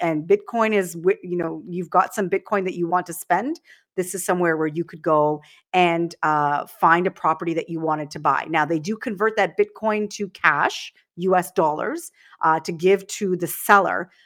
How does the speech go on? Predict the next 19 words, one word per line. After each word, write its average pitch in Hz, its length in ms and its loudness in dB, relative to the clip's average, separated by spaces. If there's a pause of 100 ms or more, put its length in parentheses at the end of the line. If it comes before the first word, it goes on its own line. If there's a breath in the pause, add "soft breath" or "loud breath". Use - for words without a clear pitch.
(160 soft breath)
Uh, 160 160 2
but 180 260 0
they 196 120 4
have 196 460 6
made 180 260 0
the 180 60 -4
process 170 420 -4
a 175 60 -8
little 170 160 0
bit 175 160 -2
easier 170 340 -2
in 156 240 -4
the, 147 220 -6
the, 151 280 -4
the 143 100 -12
front 240 320 2
part 220 200 4
of 202 100 0
it, 214 140 2